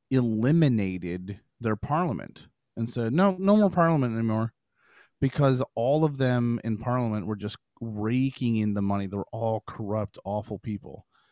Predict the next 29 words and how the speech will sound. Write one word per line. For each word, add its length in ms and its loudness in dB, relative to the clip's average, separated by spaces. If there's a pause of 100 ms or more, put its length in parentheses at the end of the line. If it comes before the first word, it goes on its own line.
(440)
And 600 -2
so 120 -2
he 140 -2
just 200 -4
literally 300 2
got 200 2
rid 160 0
of 80 -6
it. 100 -14 (360)
And 160 0
so 300 4
when, 340 2
when 400 2
Trump 260 2
supporters 560 2
or 60 -2
people 240 -2
on 140 2
the 80 2
right 220 4
are 60 2
like, 160 0
"Drain 340 -6
the 80 -2
swamp, 540 -2
drain 240 -2
the 60 -4
swamp," 580 -4 (1120)
<sighs> 0 -